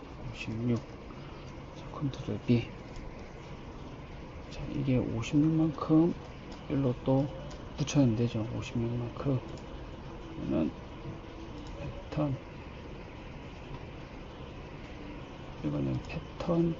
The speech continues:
페이스로 해야 됩니다. 패턴 페이스. 패턴은 어떤 형상을,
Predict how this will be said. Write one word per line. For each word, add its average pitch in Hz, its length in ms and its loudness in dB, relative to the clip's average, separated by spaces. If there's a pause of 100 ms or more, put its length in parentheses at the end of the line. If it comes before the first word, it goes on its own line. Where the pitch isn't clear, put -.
페이스로 175 500 4
해야 110 120 2
됩니다. 104 520 -2
패턴 - 440 -4
페이스. 139 800 4 (920)
패턴은 151 580 6
어떤 135 220 6
형상을, 113 920 8